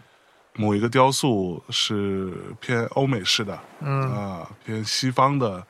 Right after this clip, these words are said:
Speaker 1: 美术体系了。
Speaker 2: 嗯。
Speaker 1: 怎么怎么着了啊？这个东西就是在篡改我们自己的一些，呃，民族的东西之类的。
Speaker 2: 嗯。
Speaker 1: 那你们这一代就据我所知啊，你们肯定也是会受到很多，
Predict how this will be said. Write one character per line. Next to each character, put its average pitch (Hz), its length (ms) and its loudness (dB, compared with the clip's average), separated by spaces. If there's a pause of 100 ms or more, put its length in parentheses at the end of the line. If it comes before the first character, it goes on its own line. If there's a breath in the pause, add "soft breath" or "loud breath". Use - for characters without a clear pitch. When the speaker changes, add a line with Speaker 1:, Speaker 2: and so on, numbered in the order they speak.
(180)
Speaker 1:
美 101 120 -6
术 - 120 -4
体 95 140 -8
系 - 160 -2
了。 - 240 -6
Speaker 2:
嗯。 127 340 -4 (280 loud breath)
Speaker 1:
怎 - 160 -4
么 107 80 2
怎 110 100 2
么 95 100 0
着 107 200 6
了 107 100 4
啊？ 92 420 -4
这 107 100 -6
个 101 60 -6
东 104 120 -4
西 98 120 -8
就 101 120 -6
是 - 140 -4
在 104 160 -4
篡 101 240 -4
改 98 140 -4
我 98 160 -4
们 90 180 -10
自 107 140 -6
己 95 160 -10
的 92 340 -10 (300)
一 104 80 -10
些， 95 360 -8 (600 loud breath)
呃， - 340 -10
民 104 220 0
族 107 180 0
的 104 80 -4
东 113 320 2
西 113 280 0
之 143 180 0
类 127 280 4
的。 90 120 -10
Speaker 2:
嗯。 78 80 -14 (720)
Speaker 1:
那 120 280 4 (560)
你 120 160 2
们 98 200 -2
这 202 100 4
一 175 80 2
代 117 320 0 (300)
就 113 160 -4
据 - 180 -4
我 113 160 2
所 104 140 -6
知 98 160 -6
啊， 92 100 -6
你 98 80 -6
们 104 120 -4
肯 - 160 -6
定 139 100 2
也 117 80 2
是 123 160 -2
会 120 180 0
受 117 220 0
到 101 160 -4
很 90 240 -12
多， 107 280 -2